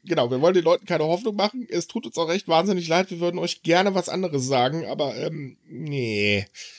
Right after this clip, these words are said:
Und zuerst, wenn es um Einreise geht, werden sowieso Geschäftsleute ein-, und Studenten wieder einreisen, also vernünftig einreisen dürfen.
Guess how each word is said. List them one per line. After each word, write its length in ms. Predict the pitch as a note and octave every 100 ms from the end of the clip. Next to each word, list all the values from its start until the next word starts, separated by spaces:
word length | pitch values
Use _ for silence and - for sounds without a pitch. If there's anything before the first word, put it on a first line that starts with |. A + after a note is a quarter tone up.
| - -
Und 160 | - B2
zuerst, 640 | D#3+ A#2+ C#3 D3+ - - -
wenn 280 | A2+ B2
es 120 | A#2 -
um 80 |
Einreise 400 | F#2+ A#2 A#2+ B2+
geht, 180 | A#2 A#2+
werden 160 | A2+ A#2
sowieso 320 | G#2+ A2 G2+
Geschäftsleute 600 | A2 - G#2 - F#2+ F#2
ein-, 140 | F#2 G2
und 160 | G2
Studenten 500 | - G#2 A#2 A#2+ E2+
wieder 180 | F#2+ F2+
einreisen, 420 | F#2 F#2 F#2+ G2
also 120 | F#2+ G#2+
vernünftig 420 | A#2+ B2+ - F#2+
einreisen 420 | F#2 F#2+ G2 G2+
dürfen. 340 | F#2+ F#2+ B2